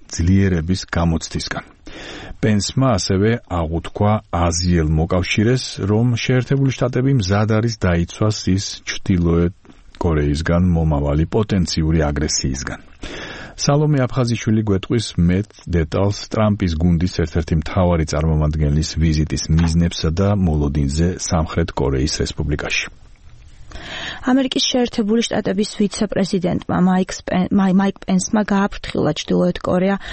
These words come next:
Speaker 2: გამოცდას ნუ მოუწყობს შეერთებული შტატების პრეზიდენტის დონალდ ტრამპის რე-, ნებისყოფას. ამის შესახებ მან დღეს განაცხადა სეულში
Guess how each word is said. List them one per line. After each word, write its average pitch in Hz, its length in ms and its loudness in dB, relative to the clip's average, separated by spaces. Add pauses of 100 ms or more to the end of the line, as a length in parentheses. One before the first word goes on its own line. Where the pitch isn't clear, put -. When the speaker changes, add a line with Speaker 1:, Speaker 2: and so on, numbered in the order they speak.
(260)
Speaker 2:
გამოცდას 220 520 0
ნუ 220 140 4
მოუწყობს 185 560 0
შეერთებული 170 580 0
შტატების 175 480 -2
პრეზიდენტის 175 680 -2
დონალდ 190 440 2
ტრამპის 175 420 -2
რე-, 170 220 -2
ნებისყოფას. 170 640 -2
ამის 196 240 2
შესახებ - 380 -2
მან 202 220 2
დღეს 185 280 0
განაცხადა 180 580 0
სეულში 175 520 0